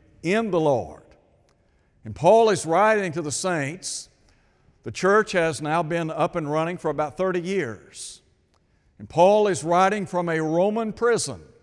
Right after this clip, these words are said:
And as he writes, he identifies some things that will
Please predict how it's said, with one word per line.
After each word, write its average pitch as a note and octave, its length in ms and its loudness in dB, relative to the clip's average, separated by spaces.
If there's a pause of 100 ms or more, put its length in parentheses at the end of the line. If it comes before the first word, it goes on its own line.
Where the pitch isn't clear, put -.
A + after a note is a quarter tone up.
(1120)
And F3+ 220 0
as F3 320 0
he F#3 120 -4
writes, E3 880 2 (220)
he F3+ 140 -2
identifies D3 1120 -2 (640)
some E3+ 200 -4
things F#3+ 380 -2
that F3 200 0
will D#3+ 500 0